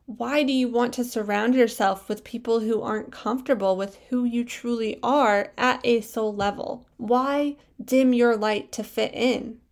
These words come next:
That creates a lot of internal conflict and an unfulfilled life. Let your light shine and accept yourself as you are. And a great way to accept yourself is to be authentically you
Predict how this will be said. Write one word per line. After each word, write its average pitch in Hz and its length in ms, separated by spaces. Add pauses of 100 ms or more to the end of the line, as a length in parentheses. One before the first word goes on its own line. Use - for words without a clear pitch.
(160)
That 294 260
creates 302 340
a 269 40
lot 254 200
of 254 100
internal 240 400
conflict 240 640 (100)
and 262 220
an 240 140
unfulfilled 233 760
life. 233 380 (300)
Let 254 360
your 285 160
light 240 260
shine 254 400
and 220 160
accept 262 480
yourself 254 480
as 233 320
you 220 240
are. 233 420
And - 220
a 269 60
great 254 500
way 277 160
to 269 80
accept 254 420
yourself 240 400
is 233 200
to - 80
be 247 180
authentically 240 920
you 247 400